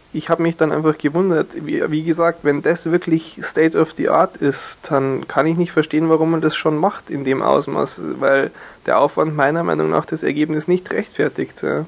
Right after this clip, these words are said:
Natürlich sieht's alles ganz nett aus und bestimmt ist es in drei D super geil auch und fällt dir vielleicht auch nicht so auf, weil's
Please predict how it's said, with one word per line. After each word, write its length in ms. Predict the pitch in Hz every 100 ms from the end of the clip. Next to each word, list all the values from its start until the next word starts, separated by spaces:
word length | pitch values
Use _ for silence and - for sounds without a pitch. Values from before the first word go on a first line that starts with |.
| -
Natürlich 400 | 135 175 226 175
sieht's 240 | 151 160
alles 320 | - 147 151
ganz 240 | - 135 131
nett 160 | 135
aus 160 | - 170
und 100 | 156
bestimmt 320 | 139 127 175
ist 160 | 190 180
es 140 | -
in 80 | 156
drei 220 | 139 131
D 180 | 135 156
super 640 | 151 160 185 180 170 160
geil 480 | 156 - 135 175 180
auch 260 | - 151 - - - -
und 120 | 143
fällt 240 | - 156 156
dir 80 | 170
vielleicht 260 | 151 147
auch 120 | 151
nicht 180 | 151 151
so 100 | -
auf, 360 | - 147 185 - - -
weil's 400 | - 127 135 -